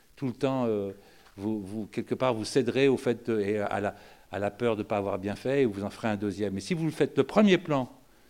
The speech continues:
en une prise, déjà le deuxième plan, c'est très facile, quelque part. Mais si déjà vous avez peur et que vous voulez vous assurer, parce que c'est une question de peur beaucoup, parce que ça va tellement vite, euh,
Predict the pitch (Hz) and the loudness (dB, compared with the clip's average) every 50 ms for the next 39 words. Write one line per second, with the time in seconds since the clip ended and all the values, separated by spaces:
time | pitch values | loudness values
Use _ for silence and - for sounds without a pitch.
0 | _ _ _ _ _ _ - 113 117 135 143 139 139 - 147 156 190 190 - - | _ _ _ _ _ _ -2 0 2 2 2 2 0 0 0 2 0 0 -2 -6
1 | - - - 123 156 170 160 180 180 175 147 127 139 139 131 139 131 127 123 - | -12 -10 -4 0 0 2 4 4 2 2 2 2 0 2 2 2 2 2 2 2
2 | 160 170 180 185 180 - - - - 147 - 143 - - - 170 180 175 170 170 | 2 2 2 2 0 -4 -6 -6 -4 -2 0 0 0 0 0 0 0 -2 -2 -6
3 | - - - - - - _ - - 123 107 - 127 117 127 117 113 113 - - | -12 -20 -20 -20 -20 -20 _ -6 -4 -4 -2 -2 0 0 2 4 2 2 2 2
4 | 180 175 151 - - - - - - - 147 151 135 107 175 190 180 190 175 160 | 0 0 -2 -2 -8 -16 -20 -20 -18 -16 -14 -12 -2 2 4 4 4 6 4 4
5 | 143 127 123 127 123 117 104 - - 165 151 131 104 - - 120 - - 117 98 | 4 2 2 2 2 2 2 2 2 2 4 4 2 -2 -6 -10 -6 -4 -4 -2
6 | 110 110 113 117 120 120 120 113 101 101 98 107 113 - - 127 117 143 127 98 | -2 -2 -2 0 0 0 0 0 -2 -2 -2 -2 -2 -2 -2 -4 0 0 0 -2
7 | 98 - - 95 - 107 90 - - 104 - - 113 104 104 - - 160 131 101 | -2 -8 -10 -10 -8 -10 -10 -8 -10 -10 -8 -6 -6 -6 -4 -4 -2 -2 -2 -2
8 | 92 92 87 - - 107 92 - - - - - - - - - - - - - | -4 -6 -12 -12 -10 -12 -12 -12 -16 -20 -20 -20 -20 -20 -20 -20 -16 -12 -6 -2
9 | - 104 101 - 127 110 107 107 104 92 120 147 135 - - 104 95 87 85 80 | 0 0 2 4 4 4 4 4 2 0 -2 -4 -4 -2 -2 -2 -2 -2 -4 -6
10 | - - | -8 -10